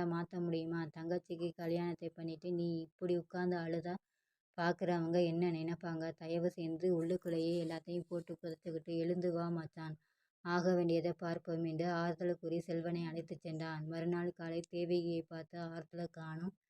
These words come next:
துக்கம் விசாரித்து வரலாம் என்று செல்வன் கிளம்பிய போது,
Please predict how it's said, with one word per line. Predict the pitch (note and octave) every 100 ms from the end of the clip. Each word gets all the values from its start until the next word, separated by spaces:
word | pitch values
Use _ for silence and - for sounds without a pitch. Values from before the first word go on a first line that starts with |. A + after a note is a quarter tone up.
| _ _ _ _ F#3
துக்கம் | - F#3
விசாரித்து | F3 E3+ F3 F3 F3
வரலாம் | E3+ E3 E3+ F3 F3
என்று | E3 F3
செல்வன் | - E3+ E3+ F3
கிளம்பிய | E3 E3 E3+ F3 E3+
போது, | E3+ D#3+